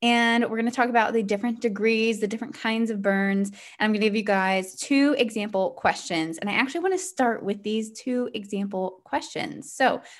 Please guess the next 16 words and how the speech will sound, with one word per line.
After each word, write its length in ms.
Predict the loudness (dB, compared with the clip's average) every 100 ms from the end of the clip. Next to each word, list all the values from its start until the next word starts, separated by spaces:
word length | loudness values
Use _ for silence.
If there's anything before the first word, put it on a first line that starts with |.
| 0
I'm 80 |
gonna 160 | 2 2
share 200 | 4 4
my 160 | 6 2
screen. 480 | -2 -2 2 4
For 120 | 4 4
those 180 | 2
of 80 | 2
you 200 | 2 0
who 180 | -2 -2
are 160 | 0 0
not, 500 | -2 -2 -4 -6 -8
uh, 220 | -4 -2
tuning 360 | -4 -2 0 0
in 340 | -2 -2 -2 -4
live 600 | -4 -2 2 2 2 0